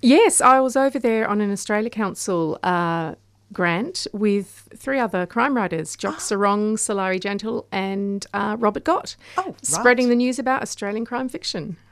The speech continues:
Speaker 2: Oh, I think you've got, you've got much more bod-, bodies in your books than any of them. <laughs>
Speaker 1: Uh, together we, we get quite a high body count.
Speaker 2: <laughs> Okay. Well, Caleb Zalek has a new motto in life, "Stay out of trouble," but murders seem to surround him.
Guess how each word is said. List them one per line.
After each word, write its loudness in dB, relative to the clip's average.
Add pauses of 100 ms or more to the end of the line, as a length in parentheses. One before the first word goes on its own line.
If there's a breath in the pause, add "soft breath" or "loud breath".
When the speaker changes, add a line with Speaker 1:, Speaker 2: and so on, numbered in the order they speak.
Speaker 2:
Oh, -8
I -12
think -8
you've -14
got, -8
you've -6
got -4
much 0
more -4
bod-, -6
bodies -6
in -6
your -2
books -12
than -6
any -2
of -6
them. -2
<laughs> -20 (680 loud breath)
Speaker 1:
Uh, 6
together 2
we, -2
we -2
get -2
quite -4
a -4
high -2
body -6
count. -10
Speaker 2:
<laughs> -18
Okay. -14 (560 loud breath)
Well, 0 (840 loud breath)
Caleb -4
Zalek -8
has -8
a -6
new -2
motto -4
in -4
life, -8
"Stay -4
out 2
of -8
trouble," -6
but -2
murders 0
seem -6
to -10
surround -6
him. -8